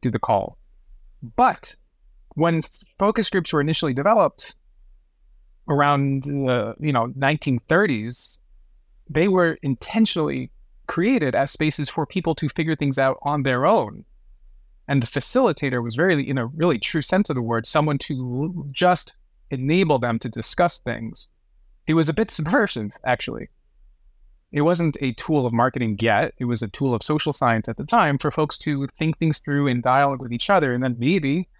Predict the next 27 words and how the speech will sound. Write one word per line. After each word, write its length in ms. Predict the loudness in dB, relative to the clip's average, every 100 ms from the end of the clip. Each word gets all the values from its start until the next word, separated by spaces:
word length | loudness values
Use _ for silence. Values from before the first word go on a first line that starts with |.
| _ _ _ _ _ -6
come 160 | -2
up 100 | -2
with 100 | -2
some 160 | -2 -2
ideas, 540 | 0 2 4 2 0
maybe 260 | -8 -8 -8
decide 540 | -6 -2 2 4 2
together 380 | 0 0 2 0
to 180 | -2 -10
pursue 380 | -8 -8 -4 0
those 200 | 0 0
ideas. 420 | -2 -2 -2 -4
And 100 | 0
that's, 460 | 2 2 -2 -8 -10 _ -20 -20 -20 _ _ -6
I 100 | -4
think, 220 | -2 -2
to 280 | 0 0 0
tie 260 | 0 2 2
with 160 | 2
what 140 | -4 -4
Humphrey 260 | -2 -2
says, 360 | 0 0 0 -2 -4
really 220 | 0 0
crucial, 580 | -2 -4 -4 -4 -6 -8 _ -20 -20 -20 _
'cause 160 | -4 0
we're 80 |
not 280 | 2 4 2